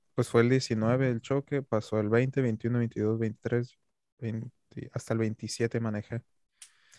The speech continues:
Y se sintió gacho. <clears throat> Sentí que se me cerraba la garganta. Y ahí fue cuando me acordé de lo que sentí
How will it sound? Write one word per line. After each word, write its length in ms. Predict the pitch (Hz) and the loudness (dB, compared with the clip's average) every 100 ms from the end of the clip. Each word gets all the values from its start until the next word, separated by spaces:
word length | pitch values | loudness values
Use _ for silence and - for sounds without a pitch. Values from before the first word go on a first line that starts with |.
| _ _ | _ _
Y 100 | 117 | 0
se 120 | 123 | 2
sintió 320 | 117 113 117 | 2 4 6
gacho. 400 | 113 107 - 123 127 _ | 6 4 2 -4 -4 _
<clears throat> 220 | 160 135 | 2 2
Sentí 260 | - 110 113 | 0 0 0
que 80 | |
se 80 | 120 | 0
me 120 | 127 | 0
cerraba 340 | 113 104 104 113 | -2 0 2 4
la 100 | 113 | 2
garganta. 480 | 104 104 113 120 - _ _ _ | 2 0 0 -4 -10 _ _ _
Y 80 | - | 4
ahí 100 | 113 | 4
fue 120 | 107 | 6
cuando 200 | 113 120 | 4 6
me 100 | 117 | 6
acordé 420 | 107 - 110 110 110 | 4 4 4 4 6
de 360 | 113 110 98 | 6 6 2
lo 160 | 101 117 | 2 2
que 120 | 123 | 2
sentí 560 | - 113 110 120 117 | 2 2 4 2 2